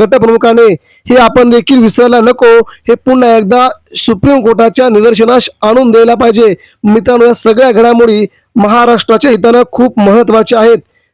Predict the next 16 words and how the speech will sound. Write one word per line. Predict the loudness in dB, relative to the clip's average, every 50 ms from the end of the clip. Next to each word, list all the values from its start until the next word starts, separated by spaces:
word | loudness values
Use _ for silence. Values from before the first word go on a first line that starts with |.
| -6
त्यानंतर | -2 0 0 0 0 0 -2
पुढची | -2 -2 -4 -2 -2 0 0
आणि | 0 0 0 0
महत्वाची | 0 2 0 0 0 0 -2 0 0 -2
बाब | 0 0 0 0 0 2
म्हणजे | 0 0 2 2 2 2 0 -2 _ _ _ _ _
सत्तेत | -10 -4 -2 -2 -2 -2 -2 -2 -2 0 0
नसताना | 0 0 0 -2 -2 -2 0 0 0 0
देखील | 0 -2 -2 0 0 0 0 0
दुष्काळ | -2 -4 -8 -6 -4 -2 0 -2 -2
परिस्थिती, | -2 -2 0 0 0 0 -2 -2 0 0 0 0
शेतकरी | 0 0 -2 -2 -2 -2 -2 0
बांधवांसाठी | 0 0 0 0 2 2 0 0 0 -2 -2 0 0 -2 -2 -4 _ _ _ _ _ _ _ _
सामुदायिक | -12 -6 -2 -2 0 0 0 0 0 0 0 -2 _ -2
कन्यादान | 0 0 2 0 0 0 0 0
योजना | 2 2 2 2 2 0 -2 -2